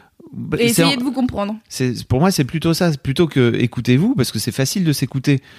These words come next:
Speaker 1: Si t'écoutes l'autre en
Speaker 2: En... étant énervé, oui.
Speaker 1: Voilà, si t'écoutes l'autre sur une mauvaise base, c'est à chier. Mais sauf que la mauvaise base, elle s'établit de base parce que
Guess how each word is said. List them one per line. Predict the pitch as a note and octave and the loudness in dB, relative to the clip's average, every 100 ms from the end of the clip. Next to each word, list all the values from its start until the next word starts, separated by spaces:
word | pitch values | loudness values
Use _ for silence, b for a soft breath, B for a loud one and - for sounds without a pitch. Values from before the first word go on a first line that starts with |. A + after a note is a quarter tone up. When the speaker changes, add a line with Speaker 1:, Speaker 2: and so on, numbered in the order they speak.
| B | B
Speaker 1:
Si | - - | -10 -6
t'écoutes | B2+ C3 D3+ C3+ | 0 0 0 0
l'autre | D3+ D3+ - b b - | 2 2 -2 b b -2
en | A2+ | 2
Speaker 2:
En... | A3+ | 4
étant | A3+ A3+ | 2 0
énervé, | G#3+ G#3+ G3 G3+ A3 | -2 -2 -4 -6 -8
oui. | F#3+ F#3 - | -12 -14 -2
Speaker 1:
Voilà, | E3+ G3+ D#3+ | 2 4 2
si | - | 2
t'écoutes | C3+ - C3+ | 0 0 0
l'autre | E3 - | 0 2
sur | B2 | 2
une | A#2+ | 4
mauvaise | B2 B2+ B2+ A#2 | 4 4 4 2
base, | B2+ B2+ G#2 F#2 G#2 | 2 2 0 -4 -10
c'est | - | -6
à | G#2 | -4
chier. | - F#3+ E3 B B C3 B | -2 0 -2 B B -20 B
Mais | G#2+ A2 A2 | 0 0 2
sauf | - D#3+ | 0 0
que | - B2 G#2+ - | 2 2 2 -4
la | A2 G#2 G2+ | 0 2 2
mauvaise | G#2+ A#2+ A2+ A2 | 2 2 2 2
base, | F#3 F#3+ | 2 2
elle | A2+ | 0
s'établit | A#2 G#2 A2 G#2+ | -2 -2 -2 2
de | A2+ | 0
base | B2 G3+ - | 2 0 0
parce | A#2 | -6
que | - | -2